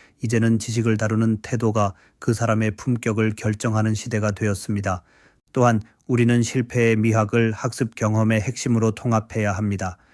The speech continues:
전통적인 교육 환경에서는 오답이 부끄러움의 대상이었지만 러닝 디자인이 적용된 환경에서는 실패가 곧 가장 혁신적인 아이디어의 출발점이 됩니다.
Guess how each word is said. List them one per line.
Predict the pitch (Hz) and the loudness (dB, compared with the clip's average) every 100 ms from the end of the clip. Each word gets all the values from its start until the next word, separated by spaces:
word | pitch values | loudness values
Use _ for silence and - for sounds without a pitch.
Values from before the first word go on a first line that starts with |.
| _ _ _ _ - | _ _ _ _ -2
전통적인 | 117 113 123 113 117 113 | 0 2 2 2 2 2
교육 | 113 113 117 | 2 0 0
환경에서는 | 113 110 107 104 113 113 110 117 | -2 2 2 0 0 0 0 0
오답이 | 113 113 113 110 | 0 2 2 0
부끄러움의 | - 117 127 117 110 110 | -2 -4 0 2 2 0
대상이었지만 | 107 107 113 110 104 98 104 98 92 - - - | -2 -4 -2 -2 -2 -4 -4 -4 -6 -14 -20 -4
러닝 | 117 117 117 | 2 4 2
디자인이 | 110 113 113 110 110 | 0 0 2 2 0
적용된 | 113 104 110 107 113 | 0 -2 0 0 0
환경에서는 | 101 117 113 110 101 110 107 95 - _ | 0 -2 0 -2 -2 0 0 -4 -12 _
실패가 | - - 117 123 123 113 | -6 -4 0 0 2 2
곧 | 120 113 | -2 -4
가장 | - 110 117 110 | -6 0 0 0
혁신적인 | 131 - 135 120 117 117 | -4 -2 0 2 2 2
아이디어의 | 110 107 104 107 107 | 2 0 0 0 0
출발점이 | 104 - 117 113 110 104 101 | -4 -4 -2 -2 0 -2 -2
됩니다. | 104 101 98 | -2 -2 -4